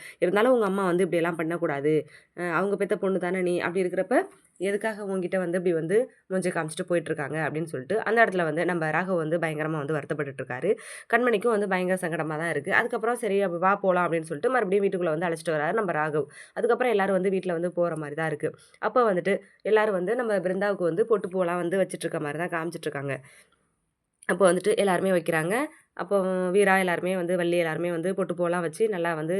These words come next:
செலிப்ரேட் பண்ற மாதிரி இருக்கு. ஃபங்க்ஷன் வந்து ரொம்ப வந்து ஜாலியா வந்து என்ஜாய்மெண்ட்டா வந்து போயிட்டு இருக்கு. அதுக்கப்புறம் வந்து நம்ம கண்மணி அந்த இடத்துல வந்து வேடிக்கை பார்த்துட்டு நிக்கிறாங்க. "என்னது, நம்ம நினைச்சது எதுவுமே நடக்கல" அப்படின்னு சொல்லிட்டு அந்த இடத்துல வந்து ரொம்ப ஃபீல் பண்ணிக்கிட்டு,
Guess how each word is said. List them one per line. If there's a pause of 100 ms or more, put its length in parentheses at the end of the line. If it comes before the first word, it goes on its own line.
செலிப்ரேட்
பண்ற
மாதிரி
இருக்கு.
ஃபங்க்ஷன்
வந்து
ரொம்ப
வந்து (100)
ஜாலியா
வந்து
என்ஜாய்மெண்ட்டா
வந்து
போயிட்டு
இருக்கு. (400)
அதுக்கப்புறம்
வந்து
நம்ம
கண்மணி
அந்த
இடத்துல
வந்து
வேடிக்கை
பார்த்துட்டு
நிக்கிறாங்க.
"என்னது,
நம்ம
நினைச்சது
எதுவுமே
நடக்கல"
அப்படின்னு
சொல்லிட்டு
அந்த
இடத்துல
வந்து
ரொம்ப
ஃபீல்
பண்ணிக்கிட்டு,